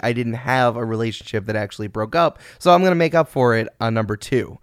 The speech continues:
Number two is the broken relationships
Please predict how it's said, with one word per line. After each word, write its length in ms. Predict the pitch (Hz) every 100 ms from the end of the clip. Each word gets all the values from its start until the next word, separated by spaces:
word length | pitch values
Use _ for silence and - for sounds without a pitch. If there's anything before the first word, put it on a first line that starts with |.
| -
Number 280 | 139 170 190
two 480 | - 180 170 175 170
is 320 | 139 131 117
the 140 | 113 117
broken 480 | 123 131 143 143 127
relationships 800 | 117 117 - 107 117 104 -